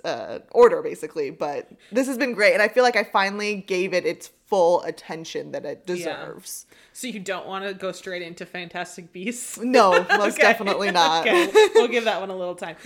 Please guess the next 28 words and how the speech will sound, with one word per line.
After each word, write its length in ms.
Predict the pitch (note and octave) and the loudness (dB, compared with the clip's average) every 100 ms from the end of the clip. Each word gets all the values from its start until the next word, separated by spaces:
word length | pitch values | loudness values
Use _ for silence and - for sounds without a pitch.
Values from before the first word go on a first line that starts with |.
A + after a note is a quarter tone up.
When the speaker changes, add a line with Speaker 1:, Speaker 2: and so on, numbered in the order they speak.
| G3 | -14
Speaker 2:
So 120 | G3+ | -2
yeah, 180 | C#4 D4+ | 2 2
last, 480 | G#3+ A#3 C4+ - - | 2 0 0 -4 -6
or 240 | A#3+ A3+ G#3 | -2 0 0
last 380 | G#3 B3 D4 - | 2 0 0 -4
Harry 220 | B3 B3+ | -2 -2
Potter 220 | B3+ A3+ | 0 -2
episode 640 | G#3+ A3 G#3+ - G3+ G3+ - | 0 -4 -6 -6 -4 -4 -8
next 300 | F#3+ G3 G3 | -12 -12 -14
week. 400 | F#3+ F#3+ G#3+ _ _ _ _ - | -12 -12 -14 _ _ _ _ -8
Uh, 200 | F#3 F#3 | -6 -4
this 400 | F#3+ F#3 - - _ F#3+ | -8 -10 -16 -18 _ -6
Deathly 320 | G3+ G3 G#3 | -6 -4 -6
Hallows 380 | G3 F3+ F3+ F3 | -6 -6 -6 -12
Part 360 | - F3+ - | -12 -12 -12
Two, 400 | - A3+ G#3+ B3 - | -12 -6 -4 -4 -6
and 240 | F#3 F#3 F3 | -10 -12 -12
it's 220 | F3+ - | -14 -14
the 180 | F#3 F3+ | -12 -10
last 460 | E3+ E3+ F3 - _ _ | -6 -6 -6 -10 _ _
two 200 | - A3+ | -14 -8
hundred 240 | A3 G#3+ G3 | -6 -4 -6
and 100 | F#3 | -6
fifty 240 | - A3 | -8 -8
pages 680 | - A#3 B3 F#3+ F#3 F#3 - _ _ _ - | -6 -4 -2 -4 -6 -10 -18 _ _ _ -14
of 180 | F#3+ E3+ | -14 -14
the 60 | E3 | -18
series. 800 | - F3+ C3+ G2+ F3 - _ | -16 -14 -14 -16 -18 -20 _